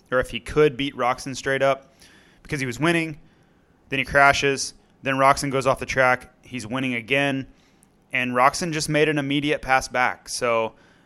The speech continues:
full credit to Ken Roczen. He got it done through a few different,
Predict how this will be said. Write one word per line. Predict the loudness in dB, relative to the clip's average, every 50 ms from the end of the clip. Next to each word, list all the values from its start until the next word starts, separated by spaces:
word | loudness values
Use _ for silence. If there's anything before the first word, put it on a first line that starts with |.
| _ _ _ _
full | -12 -2 2 4 6 6 6 4 4 0
credit | -2 2 4 4 6 4 4 0 0 -4
to | -2 -2 -2
Ken | -2 -2 -2 -2 0
Roczen. | 2 4 2 2 2 -2 -8 -8
He | -10 -8 -8 -4
got | 2 4 4 4
it | 4 2 0
done | -2 0 0 0 -2 -2 -4 -8
through | -10 -14 -10 -6 -4 -2 -2 0 0 -2 -2 -4 -6 -10 _ _ _ _ _ _ _ _ _ -6
a | -6
few | -6 -6 -10 -6 -4 -2 -2
different, | 0 0 0 0 0 0 -2 -2 -2